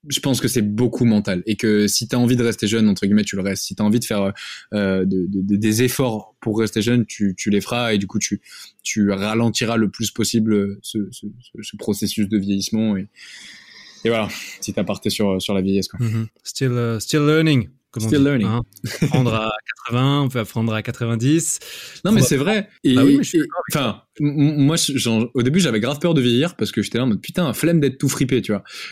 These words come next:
Speaker 1: Et en fait, au bout d'un moment, je me suis dit, mais il y a un temps pour tout et, et la, la vie est comme ça, la nature est comme ça. Euh, et genre, le, tout est cyclique et arrivé à un moment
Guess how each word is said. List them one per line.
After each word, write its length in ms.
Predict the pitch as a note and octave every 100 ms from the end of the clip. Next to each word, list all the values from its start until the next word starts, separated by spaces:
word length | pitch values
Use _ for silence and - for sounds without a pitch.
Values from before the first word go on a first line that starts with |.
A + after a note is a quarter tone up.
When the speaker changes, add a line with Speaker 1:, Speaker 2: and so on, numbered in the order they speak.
| -
Speaker 1:
Et 240 | A2+ G#2+
en 100 | G#2+
fait, 240 | G2+ G3 -
au 40 |
bout 80 | A2
d'un 80 | A2
moment, 140 | C3+
je 100 | E3+
me 60 | A#2
suis 140 | -
dit, 60 | D#3+
mais 840 | C#3+ A2+ A2 G#2+ G#2+ G#2 G2+ G2+ - _ -
il 60 |
y 20 | A2+
a 60 |
un 60 | A2
temps 140 | E3+
pour 180 | C3+ A#2
tout 300 | F#3 G3 D#3+
et, 680 | G#2 G#2 G#2 G2+ G2 G2 F#2+
et 60 | G#2
la, 140 | G2+
la 180 | G2 G2+
vie 240 | A2 E3
est 20 | D3
comme 140 | C3
ça, 120 | D#3+
la 120 | A#2+
nature 360 | G#2 A2 - D3+
est 60 | B2
comme 120 | B2
ça. 180 | C#3 G#3 - - -
Euh, 340 | G2+ G2+ G2 F2+
et 80 | G#2+
genre, 200 | G#2+ G#2
le, 360 | G#2 G2+ F#2+ - - - -
tout 220 | E3+ D3
est 100 | B2
cyclique 400 | - C3 G3+ F3+
et 260 | A#2+ A2 - - -
arrivé 300 | A2+ A#2+ C#3
à 60 |
un 40 | A#2+
moment 320 | A#2+ F#3